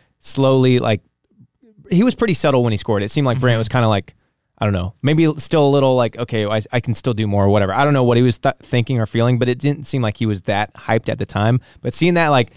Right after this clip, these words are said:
Speaker 1: that smile start to crack on his face and that just Jude really getting in there and hyping
Speaker 2: Mm-hmm.
Speaker 1: him up was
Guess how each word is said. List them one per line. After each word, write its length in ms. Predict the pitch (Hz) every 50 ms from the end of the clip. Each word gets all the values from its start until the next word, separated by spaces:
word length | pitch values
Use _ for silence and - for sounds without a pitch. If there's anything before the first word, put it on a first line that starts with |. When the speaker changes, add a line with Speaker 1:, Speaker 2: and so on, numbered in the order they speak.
| _ _ -
Speaker 1:
that 160 | 131 127 -
smile 340 | - - 131 127 131 131 127
start 200 | - 135 127 -
to 40 |
crack 240 | 113 - 117 107 113
on 80 | 117 117
his 140 | 113 104 -
face 280 | - 107 110 113 -
and 140 | 117 117 107
that 220 | 101 98 98 - _ _ _ _
just 200 | - - 120 - _ _ _ _ _ _ _ -
Jude 340 | 113 101 104 117 120 117 110
really 220 | 110 117 113 113 104
getting 220 | - 117 127 120
in 60 | 113 110
there 140 | 113 110 107
and 180 | 104 98 101
hyping 220 | - 127 123 117 113
Speaker 2:
Mm-hmm. 100 | 113 113
Speaker 1:
him 100 | 107 107
up 220 | 107 117 - -
was 240 | 123 113 104 92